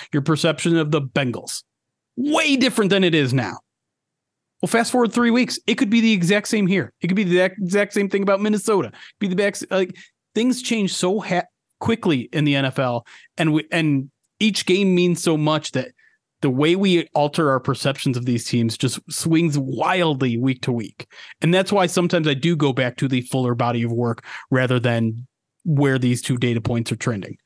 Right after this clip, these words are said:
So that, that was supposed to be my optimistic pitch about going forward, because I, I do think we don't know. I do think I'm not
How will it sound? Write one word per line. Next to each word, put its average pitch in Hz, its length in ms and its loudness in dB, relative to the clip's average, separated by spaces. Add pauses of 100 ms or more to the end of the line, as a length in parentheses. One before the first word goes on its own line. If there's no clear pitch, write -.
(1200)
So 160 400 0 (1040)
that, 202 260 2 (220)
that 220 240 2
was 240 120 2
supposed 240 420 0
to 190 40 0
be 196 140 0
my 175 140 2
optimistic 156 600 0
pitch 147 180 -2
about 139 200 -2
going 135 240 0
forward, 123 400 -2 (240)
because 147 500 0 (640)
I, 160 180 -2
I 160 120 -2
do 190 160 2
think 214 160 0
we 208 80 0
don't 214 180 0
know. 131 340 -2
I 151 120 -2
do 175 180 0
think 180 380 -2 (1000)
I'm 160 140 0
not 160 220 0